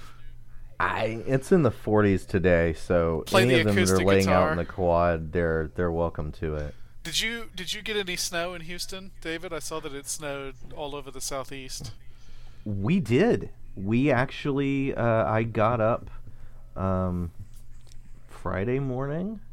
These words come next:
Speaker 1: and yeah, I actually had to scrape snow off of my windshield. It was, um, it was extraordinarily strange.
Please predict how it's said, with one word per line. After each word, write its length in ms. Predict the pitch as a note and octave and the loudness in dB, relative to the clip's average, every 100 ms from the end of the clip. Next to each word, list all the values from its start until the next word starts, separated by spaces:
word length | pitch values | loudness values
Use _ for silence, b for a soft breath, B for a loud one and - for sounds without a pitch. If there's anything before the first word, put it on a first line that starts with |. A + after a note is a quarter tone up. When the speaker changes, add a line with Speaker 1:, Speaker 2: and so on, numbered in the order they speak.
| - - E2+ | -16 -12 -4
Speaker 1:
and 720 | F2+ F2+ F2 F2+ F2 F2 F2 - - - - - - - - - - - | -2 0 0 -2 -2 -4 -6 -12 -16 -16 -16 -16 -14 -14 -14 -14 -16 -10
yeah, 400 | F#2 F2+ G3+ G2+ - | -4 0 0 0 0
I 200 | F#2 F3+ | 2 4
actually 540 | D3+ D3 - A2 G#2 | 2 -2 -4 0 0
had 460 | F#2+ G#2 G#2 G2+ - | 0 0 0 -2 -6
to 260 | - F#2+ | -4 -4
scrape 800 | F#2 - - - - G2+ C#3 - - | -4 -8 -14 -8 -2 -2 -2 -6 -12
snow 720 | - - - A#2+ A2 E2+ F#2 - | -14 -12 -6 -4 -2 -2 -4 -6
off 300 | F#2 A#2+ - | -6 -6 -6
of 140 | F#2+ | -6
my 140 | G2 A2+ | -4 -4
windshield. 880 | G#2 C#3+ E3 - - G#1 G1+ G1+ - - - B B B B B B | -4 -6 -6 -8 -8 -8 -8 -10 -12 -14 -12 B B B B B B
It 160 | - F#2 | -8 -4
was, 560 | F#2 F#2 F2+ F2+ - - | -2 -2 -2 -6 -10 -10
um, 460 | F2 F2 F2 E2+ E2 - - - | -6 -4 -4 -4 -6 -12 -14 -10
it 60 | |
was 100 | F#2+ | -8
extraordinarily 600 | F#2+ - A#2+ C3+ G#2 F#2 | -8 -6 -4 -2 -2 -2
strange. 360 | - B2 B2 | -2 -4 -4